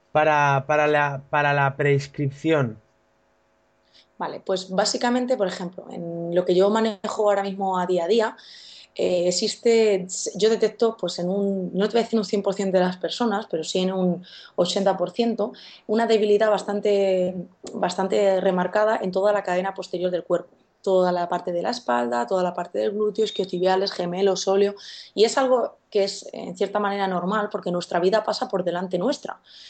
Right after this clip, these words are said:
Speaker 2: Entonces, eh, ¿qué quiero decir con eso? Que todo lo, nos relacionamos por, por delante. Entonces, nuestro cuerpo con el tiempo tiende a ir hacia adelante. Tendemos a llevar los hombros hacia adelante.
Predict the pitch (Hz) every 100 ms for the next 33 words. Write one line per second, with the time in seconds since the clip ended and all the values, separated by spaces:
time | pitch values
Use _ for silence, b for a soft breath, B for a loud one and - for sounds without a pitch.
0 | B B B 180 190 190 240 - - 196
1 | 175 175 170 202 240 233 240 233 233 269
2 | 262 175 - 180 180 208 226 240 233 233
3 | 226 202 190 185 196 269 - 214 185 -
4 | 190 175 175 208 185 - - - 208 214
5 | 185 92 226 226 226 240 233 202 240 226
6 | 226 - 226 240 220 190 190 208 190 -
7 | 170 160 165 170 - - B B _ _
8 | _ - 180 202 190 190 185 185 185 175
9 | 175 - 160 185 240 247 240 233